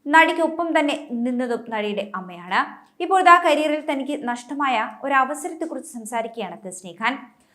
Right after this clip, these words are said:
ജയറാം നായകനായി എത്തിയ മൂന്നാം പക്കം എന്ന സിനിമയെക്കുറിച്ചാണ് തസ്നി ഖാൻ സഫാരി ടി വിയിൽ നൽകിയൊരു അഭിമുഖത്തിലൂടെ സംസാരിക്കുന്നത്. ഈ ഒരു കഥാപാത്രത്തെ പറ്റി ആലോചിക്കുമ്പോൾ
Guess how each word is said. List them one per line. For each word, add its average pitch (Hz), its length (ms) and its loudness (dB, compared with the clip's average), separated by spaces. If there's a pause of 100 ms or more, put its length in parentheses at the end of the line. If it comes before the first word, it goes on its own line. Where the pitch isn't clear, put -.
(280)
ജയറാം 339 440 10
നായകനായി 349 460 6
എത്തിയ 330 160 0 (100)
മൂന്നാം 294 320 2
പക്കം 330 220 0
എന്ന 294 200 -4
സിനിമയെക്കുറിച്ചാണ് 254 720 -6
തസ്നി 233 380 -6
ഖാൻ 208 140 -6 (600)
സഫാരി 330 520 6
ടി 302 120 0
വിയിൽ 277 200 -2
നൽകിയൊരു 233 340 0
അഭിമുഖത്തിലൂടെ 226 580 -6 (100)
സംസാരിക്കുന്നത്. 196 680 -4 (1300)
ഈ 254 120 -4
ഒരു 294 120 2
കഥാപാത്രത്തെ 277 680 4
പറ്റി 285 160 2 (100)
ആലോചിക്കുമ്പോൾ 262 520 2